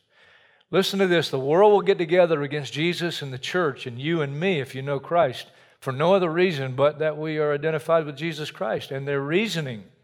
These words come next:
their reasoning, they don't really have good reasoning. They just have disdain for who we are and who we're identified with. And don't be surprised when that happens. It's the spirit of the world, also called the spirit of Antichrist. And the religious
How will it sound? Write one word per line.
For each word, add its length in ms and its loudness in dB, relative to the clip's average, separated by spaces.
their 140 -4
reasoning, 480 0
they 120 -2
don't 140 -2
really 220 2
have 220 6
good 160 -2
reasoning. 420 -4
They 140 0
just 220 -4
have 180 4
disdain 540 0
for 140 -6
who 120 -2
we 180 -2
are 260 6
and 100 -6
who 100 -6
we're 140 -4
identified 560 -6
with. 180 -20
And 80 -6
don't 140 0
be 80 -6
surprised 480 4
when 100 -10
that 120 -8
happens. 480 -6
It's 160 -4
the 60 -4
spirit 340 4
of 60 -2
the 60 -2
world, 360 0
also 640 4
called 220 4
the 40 -4
spirit 300 -4
of 60 -4
Antichrist. 600 -8
And 180 0
the 80 -2
religious 720 2